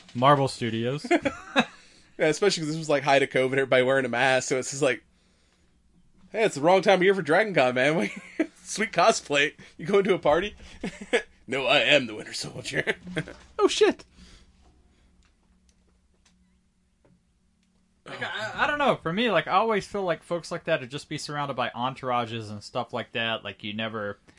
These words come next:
Speaker 1: actually get to see 'em, but then again, like, I mean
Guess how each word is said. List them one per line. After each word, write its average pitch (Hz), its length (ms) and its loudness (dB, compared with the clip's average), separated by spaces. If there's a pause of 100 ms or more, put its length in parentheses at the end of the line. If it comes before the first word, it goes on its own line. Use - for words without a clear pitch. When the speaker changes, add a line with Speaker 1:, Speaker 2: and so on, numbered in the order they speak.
(320)
Speaker 1:
actually 120 340 -4
get 113 160 -8
to - 60 -20
see 117 300 -8
'em, 113 240 -6
but 98 240 -10 (1500)
then 214 120 -10
again, 269 380 -4
like, 240 500 -2
I 175 140 -10
mean 220 320 -6